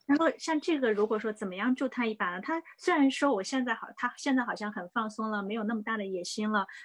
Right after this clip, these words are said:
但是呢，他觉得就还是挺不甘心的，觉得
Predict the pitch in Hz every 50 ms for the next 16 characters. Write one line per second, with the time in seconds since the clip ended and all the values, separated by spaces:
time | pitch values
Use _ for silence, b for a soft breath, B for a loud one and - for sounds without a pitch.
0 | B B 294 294 277 - 285 254 214 214 214 233 208 208 196 196 202 196 208 208
1 | 208 b b b _ - - 214 214 214 269 - - - - 208 175 170 208 208
2 | 214 196 196 202 - - - 202 190 190 190 196 180 180 B B B B - 220
3 | 208 208 220 220 220